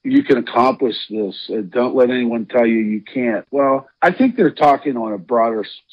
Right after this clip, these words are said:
scope of life, not just the sport, when they say things like that. It just kinda makes me laugh, 'cause I think what people are thinking is,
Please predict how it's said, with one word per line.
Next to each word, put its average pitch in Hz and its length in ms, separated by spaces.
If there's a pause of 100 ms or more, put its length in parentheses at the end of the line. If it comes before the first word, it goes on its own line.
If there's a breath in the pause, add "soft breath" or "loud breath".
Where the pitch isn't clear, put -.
(140)
scope 120 280
of 95 180
life, 113 380 (320)
not 131 300
just - 280
the - 60
sport, 117 540 (240)
when 123 160
they 120 160
say 120 260
things 113 300
like 110 240
that. 117 440
It 185 120
just - 320
kinda 170 240
makes 143 340
me 113 340 (140)
laugh, 123 420
'cause 143 140
I 151 100
think 220 260
what 147 260
people 127 340
are 95 60
thinking 113 540
is, 104 260